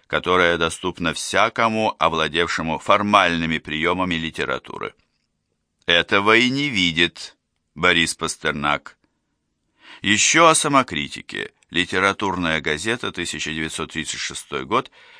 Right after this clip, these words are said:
пятнадцатое марта, номер шестнадцатый, пятьсот семьдесят девятый,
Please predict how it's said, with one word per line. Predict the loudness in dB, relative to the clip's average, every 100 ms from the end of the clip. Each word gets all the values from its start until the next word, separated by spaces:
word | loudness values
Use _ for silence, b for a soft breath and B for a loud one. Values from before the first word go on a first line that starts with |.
| -8
пятнадцатое | -4 0 0 0 -4 -2 -2
марта, | 2 2 2 -2 -2 B B B B
номер | 4 6 4 4
шестнадцатый, | 4 2 4 4 2 -2 -4 -2 -2
пятьсот | -2 -6 -2 -2 -2
семьдесят | 0 0 0 -2 -4 -6
девятый, | -4 2 2 2 -2 -4